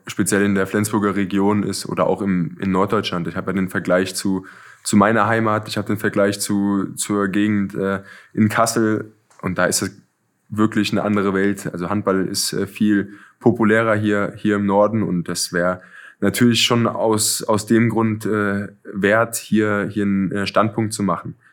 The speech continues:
Man muss natürlich aber auch die D-H-B-Sicht verstehen, äh, dass man sagt, man geht,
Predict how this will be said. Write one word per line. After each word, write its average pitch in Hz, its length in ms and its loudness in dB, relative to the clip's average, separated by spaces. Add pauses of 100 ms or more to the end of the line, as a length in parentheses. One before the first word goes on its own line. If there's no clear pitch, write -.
(240)
Man 87 540 -2
muss - 800 -2
natürlich 110 360 2
aber 101 160 0
auch 104 200 -2
die 95 260 -2
D-H-B-Sicht 104 600 2
verstehen, 107 640 -4 (100)
äh, 95 60 -6
dass 87 140 -6
man 95 120 0
sagt, 95 220 2
man 98 140 -4
geht, 101 280 -2